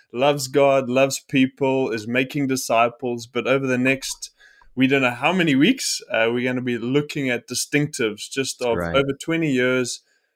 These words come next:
Speaker 1: What, who is Lifehouse? We're gonna just dive into those different areas in more depth. And from next week, uh, we're gonna be looking at our big three, which is journaling, simple prayer, clean heart. We're gonna go,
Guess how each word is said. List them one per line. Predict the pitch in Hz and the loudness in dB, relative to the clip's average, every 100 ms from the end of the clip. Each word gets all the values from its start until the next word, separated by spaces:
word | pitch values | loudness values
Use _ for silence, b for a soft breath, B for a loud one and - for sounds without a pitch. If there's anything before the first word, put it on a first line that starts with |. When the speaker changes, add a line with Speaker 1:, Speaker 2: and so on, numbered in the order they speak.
| _ _ | _ _
Speaker 1:
What, | 123 139 160 156 _ - | -4 0 0 -2 _ -6
who | 156 185 | 0 4
is | 160 120 | 4 4
Lifehouse? | 113 98 - 104 - - | 0 0 -2 -8 -8 -6
We're | 127 | -4
gonna | 131 120 | -2 -2
just | 123 - | -4 -4
dive | 123 117 127 | 2 4 4
into | 131 131 127 | 2 -2 -4
those | 110 117 117 110 - - 156 | -2 0 -2 -6 -10 -12 -6
different | 123 - 123 | -6 -4 -4
areas | 104 120 120 117 113 | -2 0 0 -2 -4
in | 110 | -4
more | 120 117 | -2 -2
depth. | 104 127 135 - | 0 0 0 -6
And | 113 107 101 | -6 -6 -8
from | - 120 120 | -4 -2 0
next | 131 131 - | -2 -4 -8
week, | 120 127 127 - - | -4 -2 -4 -8 -6
uh, | 110 107 | -4 -4
we're | 117 | -6
gonna | 117 | -6
be | 117 | -6
looking | 123 131 | -6 -4
at | 120 | -2
our | 110 | -2
big | 107 143 143 127 | -2 0 0 -2
three, | - 147 208 226 b b b b b _ | -2 0 0 -4 b b b b b _
which | 123 120 123 | -6 -6 -8
is | 107 | -8
journaling, | 107 131 131 135 131 131 123 | -2 2 2 2 2 2 0
simple | - 131 123 127 | -2 -6 -4 -6
prayer, | - 127 120 | -2 0 0
clean | - - 131 123 | -2 -4 -2 0
heart. | 123 123 120 | 0 0 -2
We're | 113 | -6
gonna | 110 104 | -6 -4
go, | 120 117 | -2 -2